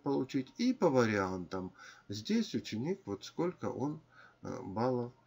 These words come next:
э, сможет набрать. И вот, м, по этой таблице очень хорошо видно, э, прогресс, э, ученика, и он сам,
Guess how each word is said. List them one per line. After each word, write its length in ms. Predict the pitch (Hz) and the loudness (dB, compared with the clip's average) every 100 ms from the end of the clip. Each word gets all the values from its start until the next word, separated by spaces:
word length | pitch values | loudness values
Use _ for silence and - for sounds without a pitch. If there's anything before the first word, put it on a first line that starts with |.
| - - _ | -20 -20 _
э, 120 | 107 107 | -10 -6
сможет 400 | - 139 110 107 | 0 0 0 -2
набрать. 480 | 113 95 90 - - | -2 -2 -6 -8 -4
И 80 | 175 | 0
вот, 300 | 175 165 170 - | 2 2 0 -2
м, 180 | 151 147 | -4 -4
по 260 | - 156 135 | 0 4 6
этой 200 | 127 123 | 6 4
таблице 540 | 147 147 220 240 - | 2 0 0 0 0
очень 240 | 127 123 | 0 0
хорошо 420 | 107 123 113 - 120 | 0 0 0 0 2
видно, 420 | 185 208 190 185 - - - - | 2 2 0 -2 -6 -20 -20 -10
э, 280 | 101 101 98 - | -6 -4 -6 0
прогресс, 800 | 117 101 107 92 85 - - 101 | 2 2 2 0 0 -8 -10 -10
э, 180 | 95 90 - - - - - - | -8 -8 -10 -14 -16 -16 -16 -10
ученика, 520 | 117 - 117 147 214 - 127 | -10 -4 -2 -2 -2 0 6
и 60 | |
он 200 | 127 110 | 6 6
сам, 420 | - 120 104 92 | 2 2 2 0